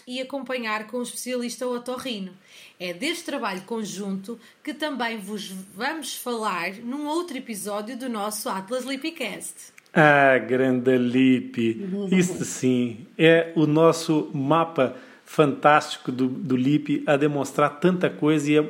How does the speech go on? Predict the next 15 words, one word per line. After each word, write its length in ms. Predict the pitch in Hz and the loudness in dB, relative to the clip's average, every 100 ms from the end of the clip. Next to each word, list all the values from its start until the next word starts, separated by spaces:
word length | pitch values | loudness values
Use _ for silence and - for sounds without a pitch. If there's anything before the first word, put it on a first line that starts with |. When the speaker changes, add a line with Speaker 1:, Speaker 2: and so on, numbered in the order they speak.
| - | -2
Speaker 2:
e 160 | 143 | 2
a 40 | 147 | 2
explicar 540 | 139 - 135 143 139 | 2 -2 0 4 4
aos 180 | 135 117 | 4 0
nossos 340 | 131 127 - | 0 0 0
ouvintes 640 | 131 110 117 143 143 147 - - - - - | -2 0 0 -2 -2 -4 -6 -14 -20 -18 -2
por 200 | 156 - | -2 0
que 140 | - | 2
é 60 | 160 | 2
que 160 | 160 151 | 2 0
esse 360 | 143 - 139 | 0 0 0
tema 480 | 139 - 147 151 143 | 0 2 2 4 2
é 80 | 127 | 0
tão 420 | - - 156 147 | -4 0 2 2
apaixonante. 760 | 135 139 131 131 120 123 120 | 2 0 0 -4 -2 -2 -4